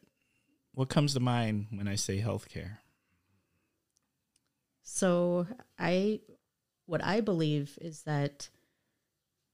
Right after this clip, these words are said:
Speaker 2: we should all have access to healthcare that best suits us.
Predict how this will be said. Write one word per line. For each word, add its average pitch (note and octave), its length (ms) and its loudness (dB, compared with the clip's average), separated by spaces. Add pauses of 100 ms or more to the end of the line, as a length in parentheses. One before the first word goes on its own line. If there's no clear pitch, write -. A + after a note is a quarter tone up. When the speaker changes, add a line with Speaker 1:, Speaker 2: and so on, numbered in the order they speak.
(640)
Speaker 2:
we F3+ 120 2
should F3 180 2
all D#3 140 4
have D3 320 0 (280)
access D3 720 -2 (280)
to D#3+ 80 -2
healthcare C#3 680 -2 (880)
that C3 160 -6
best C#3+ 220 0
suits - 240 -4
us. - 340 -8